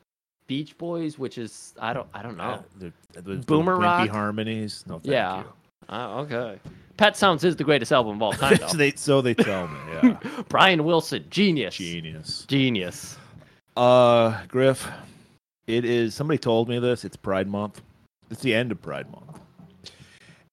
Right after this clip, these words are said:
Speaker 2: And this is the time of year where every corporation panders to gay people in order to get money from, from, from them.
Speaker 1: That's right.
Speaker 2: And we're not above pandering. So we decided we're gonna,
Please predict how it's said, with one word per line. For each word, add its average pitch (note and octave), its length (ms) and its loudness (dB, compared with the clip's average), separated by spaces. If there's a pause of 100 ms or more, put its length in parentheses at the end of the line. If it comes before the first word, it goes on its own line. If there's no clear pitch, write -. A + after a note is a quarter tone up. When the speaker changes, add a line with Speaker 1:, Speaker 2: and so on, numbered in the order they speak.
Speaker 2:
And A#2 280 4
this C3 120 -4
is B2+ 60 -10
the C3+ 100 -8
time B2+ 280 -4
of F3 60 -4
year G2 280 -2
where E2 340 -8
every F#2+ 180 -16
corporation G#2+ 580 -4
panders F#2+ 420 -6
to C3+ 60 -10
gay F#2+ 160 -4
people F#2+ 380 -4
in G2 60 -4
order F2 140 -4
to F#2+ 60 -12
get F#2+ 120 -10
money F#2 240 -8
from, G2+ 220 -12
from, - 240 -14 (180)
from F#2 240 -10
them. A#2 200 -6 (320)
Speaker 1:
That's - 180 -12
right. F#2+ 300 -4
Speaker 2:
And C3+ 120 -2
we're C#3 100 -2
not D#3+ 160 6
above C#3 200 2
pandering. A#2 360 -4 (480)
So A#2 160 2
we D3+ 460 0 (180)
decided G#2 600 0 (320)
we're G#2+ 140 -4
gonna, B2 280 -8